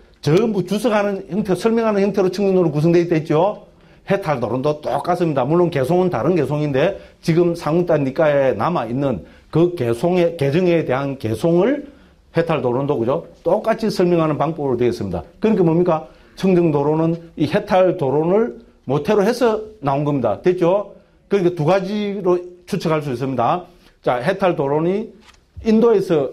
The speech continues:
인도 상자부에서 된 것이고, 무슨 말씀을 하겠죠? 그래서 저 부타고사 스님이 인도에서 해탈도론을 다 섭렵을 했고, 그래서 미얀마 와서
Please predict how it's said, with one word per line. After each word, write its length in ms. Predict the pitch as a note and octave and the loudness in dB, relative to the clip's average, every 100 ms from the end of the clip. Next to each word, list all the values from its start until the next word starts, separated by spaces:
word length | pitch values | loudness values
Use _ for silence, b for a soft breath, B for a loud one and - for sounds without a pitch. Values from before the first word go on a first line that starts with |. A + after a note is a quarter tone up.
| - | -2
인도 280 | A3 A#3 A#3 | 2 2 0
상자부에서 920 | F3+ D#3 F3+ F#3 F3+ F3+ F#3+ A3 - | -2 0 2 2 2 2 -2 -2 -2
된 220 | D#3+ D3+ | -2 -2
것이고, 540 | C3 C3 B2 G2+ E2 - | -4 -4 -4 -4 -4 -4
무슨 180 | C3+ | -2
말씀을 260 | D#3 E3 E3+ | 0 2 2
하겠죠? 500 | C3 C3 D#3 E3 B B B - | 0 0 0 0 B B B -2
그래서 260 | G3 D#3+ | 0 0
저 140 | D3 D3+ | -2 -2
부타고사 420 | B2 E3+ F3 E3+ | 0 0 2 0
스님이 280 | E3 D#3 D3+ | 0 -2 0
인도에서 400 | F3 F3 E3+ E3+ | 2 2 2 0
해탈도론을 720 | F3 D#3 C#3+ C3+ E3 E3+ E3 | 0 -2 0 0 0 -2 -2
다 160 | D3 | -4
섭렵을 460 | F3 G3+ F#3+ F3+ C#3+ | -2 0 2 2 2
했고, 320 | D3+ - - B B B | 0 -2 -6 B B B
그래서 400 | - G3+ F3+ F#3+ | 0 0 2 0
미얀마 460 | F3+ B2 B2+ C#3+ B2+ | 0 0 0 0 0
와서 440 | B2 B2+ C#3 D3+ | 0 0 -2 -2